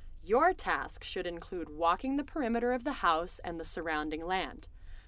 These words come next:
Verify that the site appears to be adequately sloped away from the house. Detached garage. As a side note, InterNACHI's residential standards of practice does not require inspectors to evaluate detached garages.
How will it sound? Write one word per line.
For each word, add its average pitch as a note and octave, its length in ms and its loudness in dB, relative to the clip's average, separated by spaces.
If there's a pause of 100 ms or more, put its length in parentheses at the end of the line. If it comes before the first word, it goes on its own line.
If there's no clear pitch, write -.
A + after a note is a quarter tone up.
(160)
Verify B3+ 500 2
that - 160 -10
the - 80 -10
site F#3+ 300 0
appears F3 400 -4
to - 80 -12
be - 160 -8
adequately A#3 580 -2
sloped F3+ 400 -2
away D#3+ 340 -4
from D#3+ 220 -6
the D#3+ 60 -8
house. - 580 -4
Detached A3+ 640 2
garage. D#3+ 680 -4 (600)
As D#4+ 280 8
a C#4+ 40 2
side G3+ 440 4
note, D3 300 -8 (340)
InterNACHI's B3 800 2
residential G3+ 580 2
standards G#3+ 540 -2
of B3 120 -8
practice D#3 500 -2 (280)
does F3+ 180 0
not A#3 460 4
require F3 560 2
inspectors D#3+ 720 -2
to - 120 -6
evaluate G#3 760 -2
detached F#3 640 -2
garages. - 800 -4